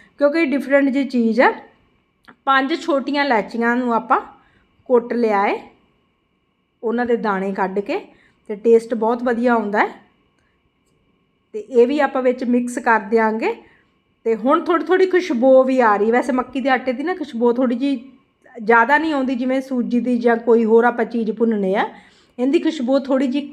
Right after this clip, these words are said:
ਘੱਟ ਆਉਂਦੀ ਹੈ ਜੀ। ਤੇ ਬਹੁਤ ਹੀ ਵਧੀਆ ਲੱਡੂ ਤਿਆਰ ਹੁੰਦੇ ਆ। ਇੱਕ ਵਾਰੀ ਜਿਹਨੂੰ ਵੀ ਤੁਸੀਂ ਬਣਾ ਕੇ ਖਵਾ ਤੇ ਬਸ ਉਹ ਤੁਹਾਡੇ ਹੀ ਗੁਣ ਗਾਵੇਗਾ।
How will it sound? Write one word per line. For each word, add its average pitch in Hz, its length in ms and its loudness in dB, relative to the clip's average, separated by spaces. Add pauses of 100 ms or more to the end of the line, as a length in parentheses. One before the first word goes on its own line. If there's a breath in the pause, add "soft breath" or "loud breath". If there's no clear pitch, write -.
ਘੱਟ 262 220 -2
ਆਉਂਦੀ 180 340 0
ਹੈ 185 60 2
ਜੀ। 339 220 -2 (560 loud breath)
ਤੇ 226 100 0
ਬਹੁਤ 226 420 0
ਹੀ 302 40 -4
ਵਧੀਆ 254 420 2
ਲੱਡੂ 277 320 2
ਤਿਆਰ 262 360 2
ਹੁੰਦੇ 240 360 4
ਆ। 247 120 2 (380 loud breath)
ਇੱਕ 247 220 0
ਵਾਰੀ 277 200 0
ਜਿਹਨੂੰ 262 280 0
ਵੀ 302 80 -2
ਤੁਸੀਂ 269 260 -6
ਬਣਾ 226 260 0
ਕੇ 233 140 -4
ਖਵਾ 220 320 -2
ਤੇ 220 160 -2
ਬਸ 214 300 -4
ਉਹ 233 40 -2
ਤੁਹਾਡੇ 233 300 -2
ਹੀ 208 60 2
ਗੁਣ 196 300 0
ਗਾਵੇਗਾ। 185 440 0